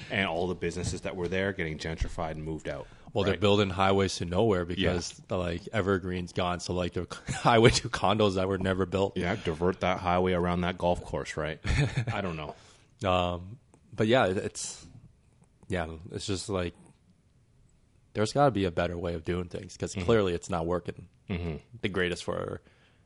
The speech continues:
Speaker 2: for, like, Canada, like, the U S. Like,
Speaker 1: Mm.
Speaker 2: I've been pushing this idea that New York City is the most overrated city at this moment.
Speaker 1: Not just their sports teams.
Speaker 2: Not just sports teams, just
Speaker 1: Yes.
Speaker 2: overall.
Speaker 1: Yeah.
Speaker 2: Like, going in there, I'm just like, okay.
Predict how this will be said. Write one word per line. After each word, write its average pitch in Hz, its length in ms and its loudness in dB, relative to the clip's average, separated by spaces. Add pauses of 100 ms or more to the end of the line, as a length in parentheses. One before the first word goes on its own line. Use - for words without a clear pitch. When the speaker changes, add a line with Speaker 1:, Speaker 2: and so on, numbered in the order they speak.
(260)
Speaker 2:
for, 85 680 -4
like, 85 140 -8
Canada, 85 640 -4
like, 85 220 -8 (200)
the 92 100 -6
U 87 200 -4
S. 82 220 -4
Like, 80 140 -10 (180)
Speaker 1:
Mm. 90 200 -8
Speaker 2:
I've 123 340 4
been 95 120 0
pushing 87 440 -4
this 80 180 -10
idea 78 400 -8 (720)
that 82 320 -4 (320)
New 92 160 0
York 107 300 6
City 85 600 -2
is 90 120 -6
the 90 60 -4
most 82 260 -4
overrated 87 640 -2
city 82 520 -6
at 101 100 -10
this - 160 -10
moment. 78 300 -10
Speaker 1:
Not 95 240 -8
just - 220 -10
their 110 80 -6
sports - 440 -8
teams. - 460 -16 (160)
Speaker 2:
Not 101 160 2
just 120 140 2
sports - 280 0
teams, 80 140 -8
just 104 140 4
Speaker 1:
Yes. 110 60 10
Speaker 2:
overall. 90 440 4 (140)
Speaker 1:
Yeah. 78 160 -6 (220)
Speaker 2:
Like, 98 180 4
going 113 320 8
in 98 140 4
there, 120 200 6
I'm 101 120 2
just 92 160 -4
like, 87 220 -4
okay. 92 320 -2